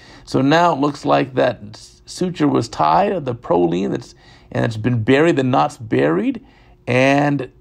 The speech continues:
that suture you can see is, sits nicely in that groove. And now, oh yeah, a young person, you're probably gonna wanna check that incision and put a suture in if needed.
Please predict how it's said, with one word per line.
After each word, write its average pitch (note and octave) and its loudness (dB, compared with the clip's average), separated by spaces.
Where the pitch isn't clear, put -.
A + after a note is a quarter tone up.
that A#2+ -2
suture D#3 -4
you C#3 -2
can C3+ -4
see D3+ 0
is, C3+ 2
sits - -12
nicely C#3+ 0
in C3+ 0
that B2 -2
groove. C#3+ 2
And C3 0
now, B2 2
oh C3+ 4
yeah, D3+ 4
a A#2 -2
young C3+ 0
person, E3+ -2
you're - -10
probably D3 0
gonna D#3+ -2
wanna D#3 0
check F3 -6
that F3 -2
incision D#3+ -4
and A2 -6
put C3+ -2
a D3+ -2
suture F3+ -2
in C3 -2
if C3 -6
needed. C3 -2